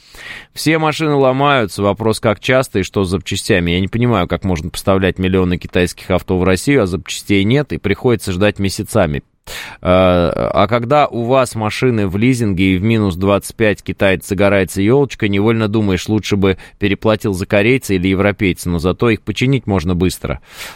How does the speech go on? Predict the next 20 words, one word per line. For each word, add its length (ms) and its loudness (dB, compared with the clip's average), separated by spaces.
Да, 280 2
естественно, 540 -2
логистика, 720 -2
логистика. 640 -6
Но, 720 0
в 100 -20
принципе 500 0
же, 80 -4
мы 80 -2
же 80 -10
понимаем, 480 0
что 260 -6
сейчас 480 -4
рынок 400 0
такой, 420 -2
э, 260 -2
от, 180 -4
отчасти 760 -2
дикий, 580 -2
да? 300 0